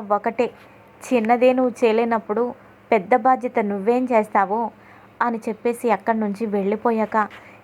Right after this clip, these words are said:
ఇంకా కోపంతో రగిలిపోతుంది శాలిని. "ఈయన ఏ రోజు నా వైపు మాట్లాడాడు? ఎప్పుడు ఇలాగే చేస్తున్నాడు? అయినా ఈ చంద్రకళ ఏం మాయ చేసింది? నా భర్త నా మాటే వినకుండా 'వదిన, వదిన' అంటూ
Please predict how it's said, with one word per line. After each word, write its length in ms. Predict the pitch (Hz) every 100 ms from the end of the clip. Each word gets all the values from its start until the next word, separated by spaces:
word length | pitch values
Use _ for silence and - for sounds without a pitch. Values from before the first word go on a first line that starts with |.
| 214
ఇంకా 360 | 220 254 277 269
కోపంతో 520 | 277 247 233 247 240 247
రగిలిపోతుంది 840 | 220 208 233 233 247 247 220 214
శాలిని. 540 | 233 233 208 226 233 220 - - - -
"ఈయన 320 | 202 190 202 202 233 233 - - - 202 214
ఏ 100 | 214
రోజు 240 | 269 285 302
నా 160 | 285 254
వైపు 300 | 220 220 233
మాట్లాడాడు? 680 | 220 202 214 247 214 208 233 226 - - - 180 175 208
ఎప్పుడు 400 | 202 - 262 269
ఇలాగే 340 | 226 226 233 254
చేస్తున్నాడు? 640 | 254 226 - 220 220 220 - - - -
అయినా 380 | 196 208 208 220 214
ఈ 120 | 233 208
చంద్రకళ 600 | 202 214 196 226 240 214 220 190
ఏం 200 | 202 226 247
మాయ 200 | 226 233
చేసింది? 580 | 262 262 240 247 226 262 240 - - - -
నా 100 | 208
భర్త 340 | 208 202 196 240
నా 200 | 220 208
మాటే 340 | 196 202 214 247
వినకుండా 680 | 196 202 226 240 220 214 240 - - - - -
'వదిన, 340 | 208 196 220 247
వదిన' 360 | 220 214 233
అంటూ 280 | 233 220 254